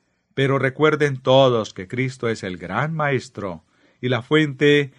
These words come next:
de toda verdadera sabiduría. Conságrense a Dios,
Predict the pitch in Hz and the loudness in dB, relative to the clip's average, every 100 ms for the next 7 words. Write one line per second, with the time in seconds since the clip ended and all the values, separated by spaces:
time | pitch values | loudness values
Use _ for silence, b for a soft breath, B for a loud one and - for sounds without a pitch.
0 | b b 139 135 - 156 135 120 113 101 | b b -6 -6 -2 0 2 0 0 -4
1 | 92 92 131 117 98 87 - - 92 90 | -8 -4 -4 -2 -4 -6 -12 -12 -10 -10
2 | 101 120 107 90 71 67 _ _ _ _ | -8 -8 -8 -8 -12 -16 _ _ _ _
3 | _ _ _ _ _ _ - 107 101 92 | _ _ _ _ _ _ -12 -10 -10 -12
4 | - 127 160 147 117 107 95 92 85 _ | -6 -4 -4 -4 -8 -10 -12 -12 -12 _
5 | 95 95 104 113 120 120 - | -14 -10 -6 -6 -6 -10 -16